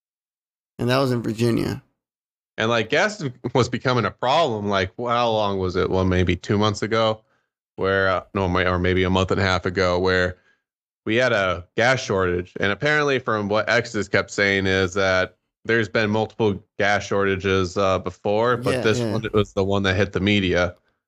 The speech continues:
Speaker 2: And,
Speaker 1: Yes.
Speaker 2: uh,
Speaker 1: Correct. Like,
Speaker 2: oh.
Speaker 1: it's been, it's been, it's happened before in the past, and, uh, the companies that, the pipeline companies were like, "Yeah, it's happened before.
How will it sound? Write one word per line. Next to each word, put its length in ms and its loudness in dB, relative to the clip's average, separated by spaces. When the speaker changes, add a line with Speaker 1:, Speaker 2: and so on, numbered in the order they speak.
Speaker 2:
And, 400 0
Speaker 1:
Yes. 20 -2
Speaker 2:
uh, 340 0
Speaker 1:
Correct. 420 -2
Like, 160 0
Speaker 2:
oh. 40 4
Speaker 1:
it's 120 -4
been, 400 0
it's 260 -2
been, 280 0
it's 140 -2
happened 300 0
before 260 0
in 60 0
the 100 -2
past, 380 0
and, 240 0
uh, 320 -2
the 280 2
companies 520 0
that, 280 0
the 120 -2
pipeline 420 0
companies 420 2
were 120 2
like, 200 0
"Yeah, 180 2
it's 140 -4
happened 300 0
before. 500 0